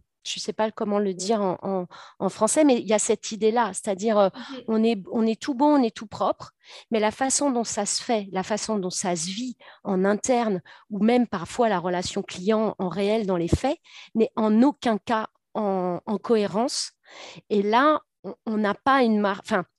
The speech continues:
Speaker 1: la marque peut perdre de sa solidité ou ne
Speaker 2: Mhm.
Speaker 1: pas la gagner. Parce que si elle annonce des choses et que derrière, il n'y a pas, euh, ce qu'elle annonce,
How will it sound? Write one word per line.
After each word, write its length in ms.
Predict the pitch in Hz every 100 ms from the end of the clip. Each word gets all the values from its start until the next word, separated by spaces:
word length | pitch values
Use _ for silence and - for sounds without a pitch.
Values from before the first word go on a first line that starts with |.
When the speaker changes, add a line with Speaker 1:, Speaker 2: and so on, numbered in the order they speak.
| _ _ _ -
Speaker 1:
la 120 | 214
marque 280 | 240 247 -
peut 80 | 233
perdre 380 | - 254 240
de 60 | 220
sa 180 | - -
solidité 720 | - 214 185 180 190 - 285
ou 180 | - 302
ne 120 | 262
Speaker 2:
Mhm. 60 | 240
Speaker 1:
pas 100 | 240
la 120 | 226 196
gagner. 400 | 185 196 233 143 _ _ _ _ _ - - - -
Parce 160 | 202 -
que 80 |
si 160 | 220 302
elle 140 | 262
annonce 320 | 226 226 233 180
des 120 | 202
choses 420 | - 233 214 160 -
et 80 | 202
que 120 | -
derrière, 600 | 175 196 185 220 220 - - - - -
il 80 |
n'y 100 | 185
a 80 | 180
pas, 400 | - 240 233 220 - 190
euh, 480 | 180 180 175 175 - - 202 185
ce 160 | -
qu'elle 220 | - 196
annonce, 520 | 180 185 294 - -